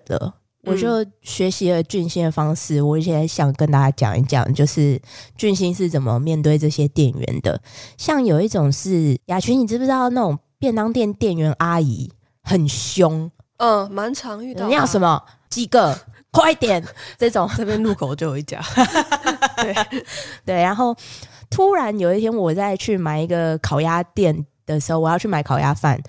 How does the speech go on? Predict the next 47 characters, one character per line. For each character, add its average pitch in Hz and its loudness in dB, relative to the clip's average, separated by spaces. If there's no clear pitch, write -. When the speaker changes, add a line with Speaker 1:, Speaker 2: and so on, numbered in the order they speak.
Speaker 1:
然 175 -4
后 214 0
那 220 0
个 202 -2
阿 165 -4
姨 160 -4
也 160 -4
说 180 -6
，“你 214 0
要 247 4
什 233 2
么？” 165 0
然 233 -8
后 330 -2
那 311 -2
一 269 0
瞬 254 0
间 220 0
我 175 0
不 175 -4
想 147 -4
忍 143 2
了， - -8
我 180 -4
就 226 2
运 247 2
用 233 2
了 175 0
俊 208 -2
兴 185 -4
的 202 2
Speaker 2:
<laughs> - 6
那 160 6
一 156 4
瞬 196 -2
间。 170 -6
Speaker 1:
对， 208 0
那 277 4
一 240 2
瞬 233 0
间 226 2
我 185 2
就 196 0
俊 220 -2
兴 185 -4
上 160 -2
身。 143 2